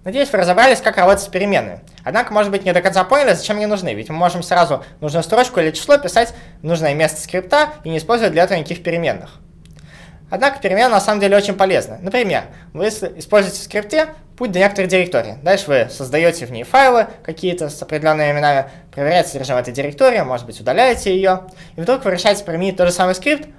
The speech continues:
к другой директории. Тогда вам нужно будет все строчки, где эта директория задавалась, изменить на новые.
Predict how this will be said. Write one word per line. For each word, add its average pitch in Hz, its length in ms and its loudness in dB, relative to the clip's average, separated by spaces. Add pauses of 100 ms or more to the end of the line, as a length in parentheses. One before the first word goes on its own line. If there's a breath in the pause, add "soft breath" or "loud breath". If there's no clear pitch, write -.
(140 loud breath)
к - 40 -14
другой 196 320 2
директории. 104 500 -8 (280 soft breath)
Тогда 185 160 4
вам 208 100 4
нужно 190 200 0
будет 175 280 0 (340 loud breath)
все 180 220 0
строчки, 180 380 0
где 156 120 0
эта 151 160 -2
директория 151 460 -2
задавалась, 240 500 2 (200 loud breath)
изменить 175 360 -4
на 165 120 2
новые. 123 340 0